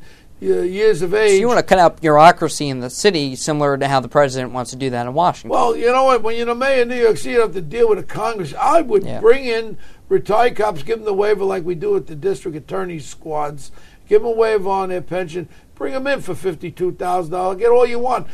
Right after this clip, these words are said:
Speaker 1: Great female and male retired cops, and let them become the A C S. You wanna know something? We'll have real investigators out there instead of these clowns that, "Oh, I'm afraid to go into the housing project. It's so dangerous."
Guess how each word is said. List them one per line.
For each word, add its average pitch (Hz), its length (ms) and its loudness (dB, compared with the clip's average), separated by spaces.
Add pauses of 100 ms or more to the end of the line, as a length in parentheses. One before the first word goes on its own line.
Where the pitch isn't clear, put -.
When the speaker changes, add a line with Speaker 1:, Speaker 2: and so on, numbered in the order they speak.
(300)
Speaker 1:
Great 233 380 4
female 240 580 -4
and 185 140 -6
male 208 380 -4 (220)
retired 202 480 -4
cops, 175 400 -6 (260)
and 214 100 -4
let 233 160 0
them 233 120 -4
become 185 280 -6
the 170 120 -8
A 170 140 -6
C 160 180 -6
S. 170 120 -10 (200)
You 202 140 -2
wanna 240 200 2
know 254 60 4
something? 277 320 -2 (220)
We'll 208 120 0
have 185 160 0
real 185 180 -4
investigators 147 680 -12
out 143 180 -10
there 147 140 -10 (260)
instead 185 300 -6
of 180 60 -4
these 165 180 -8
clowns 180 460 -6
that, 156 140 -10 (300)
"Oh, 202 320 -6
I'm 175 60 -10
afraid 196 380 -6
to 196 80 -6
go 185 260 -6
into 170 200 -10
the 165 100 -8
housing 170 340 -8
project. 143 380 -12
It's 143 100 -16
so 180 200 -8
dangerous." 160 480 -12